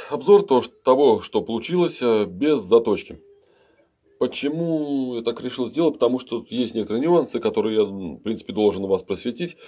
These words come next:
чтобы вы имели представление, что на данный момент производится и что, и какие изменения произошли. Ну вот. Что-то я как швейная машинка разговариваю. Ладно.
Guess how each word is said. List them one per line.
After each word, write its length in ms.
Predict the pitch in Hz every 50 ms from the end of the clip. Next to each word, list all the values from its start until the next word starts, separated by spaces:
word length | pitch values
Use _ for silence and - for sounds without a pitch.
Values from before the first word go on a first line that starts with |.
| - - _
чтобы 280 | _ - 104 92 98 110
вы 100 | 110 107
имели 180 | 101 101 98
представление, 480 | 85 95 90 92 120 127 139 139 120 104
что 320 | - - 101 104 104 101
на 120 | 95 95 95
данный 200 | 95 95 92 95
момент 160 | 98 95 90
производится 480 | - 107 98 123 165 165 147 - 123 117
и 140 | 113 110
что, 220 | 92 - - 117 113
и 60 | 110
какие 240 | 92 98 101 117 117
изменения 400 | 98 104 101 101 117 117 110 101
произошли. 720 | - 98 101 101 92 98 90 - - 92 92 87 - - _ - - - - _ - _ _ _ _ - - - - 78
Ну 180 | 78 80 80 80
вот. 200 | 82 85 85 - _ _ _ _ _ _ _ _ _ _ _ _ _ _
Что-то 180 | - - 87
я 40 | 90
как 120 | 92 98 -
швейная 240 | - 107 98 95
машинка 260 | 95 85 101 95 87 87
разговариваю. 560 | 90 87 92 90 110 117 110 95 87 87 _ _ _ _ _ _ - - - - - - - - - - - - -
Ладно. 440 | 113 117 117 104 95 90 78 -